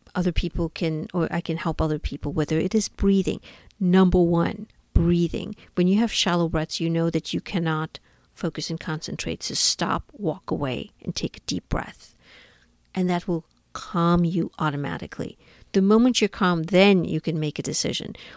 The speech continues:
When you're in the middle of a panic attack, it's very difficult to focus because you are in the, it's, it's like a downward spiral, and you can't,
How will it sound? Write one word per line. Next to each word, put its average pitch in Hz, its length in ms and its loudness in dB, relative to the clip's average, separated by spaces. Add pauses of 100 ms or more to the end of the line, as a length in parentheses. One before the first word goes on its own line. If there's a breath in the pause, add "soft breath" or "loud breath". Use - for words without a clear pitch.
(100)
When 208 120 4
you're 247 160 8
in 226 200 6
the 190 40 4
middle 208 360 8
of 180 140 -6
a 214 60 -4
panic 180 380 2
attack, 151 400 -6 (180)
it's 180 140 4
very 196 260 6
difficult 185 480 0
to 175 60 -2
focus - 580 -2
because 180 320 2
you 185 160 4
are 180 140 6
in 180 320 2
the, 175 320 0 (300 loud breath)
it's, - 240 0
it's - 120 -6
like 185 160 -2
a 175 60 4
downward 170 460 0
spiral, 165 440 -2
and 175 140 2
you 180 100 2
can't, 185 420 0